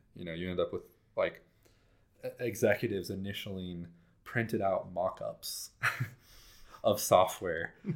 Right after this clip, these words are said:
and you really look at that and you go, "What in the world happened that this could go so wrong?" Right? <laughs> Like, we don't even trust the engineers who have six-figure salaries to get a button in the right place.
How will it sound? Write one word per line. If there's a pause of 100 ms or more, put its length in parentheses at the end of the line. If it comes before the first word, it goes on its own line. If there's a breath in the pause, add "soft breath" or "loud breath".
(140)
and
you
really
look
at
that
and
you
go,
"What
in
the
world
happened
that
this
could
go
so
wrong?" (160)
Right?
<laughs> (180 loud breath)
Like,
we
don't
even
trust
the
engineers
who
have (200)
six-figure
salaries
to
get
a
button
in
the
right
place.